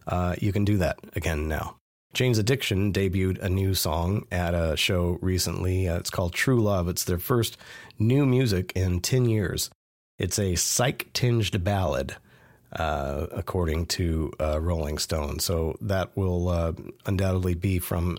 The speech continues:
an album that, uh, has been rumored to be in the works that should be released later this year.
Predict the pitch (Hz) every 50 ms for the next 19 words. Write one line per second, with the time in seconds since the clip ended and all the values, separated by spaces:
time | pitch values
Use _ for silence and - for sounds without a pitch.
0 | - - 104 92 - - 90 92 92 92 90 85 87 85 82 80 - - - -
1 | - 85 85 80 - - 87 82 78 80 87 85 - 98 90 90 90 87 87 87
2 | 85 85 82 82 - - 87 82 76 95 87 82 80 82 78 85 85 85 - -
3 | - - 87 80 71 - - - 98 87 80 90 - 98 95 85 85 85 80 85
4 | 80 - - 82 80 82 87 92 90 90 85 85 80 80 85 80 - - - 82
5 | 82 80 73 - - - -